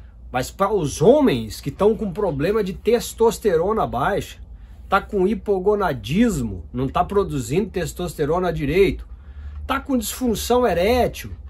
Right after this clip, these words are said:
tá querendo ganhar massa muscular, tudo isso é trabalho da testosterona.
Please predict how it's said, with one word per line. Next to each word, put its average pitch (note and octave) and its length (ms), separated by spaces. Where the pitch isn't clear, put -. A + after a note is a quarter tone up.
tá B3 100
querendo B3 380
ganhar A#3 200
massa A3 480
muscular, G#3+ 880
tudo D4+ 320
isso D4+ 340
é A#2 120
trabalho D3+ 480
da E3+ 140
testosterona. G#3+ 1000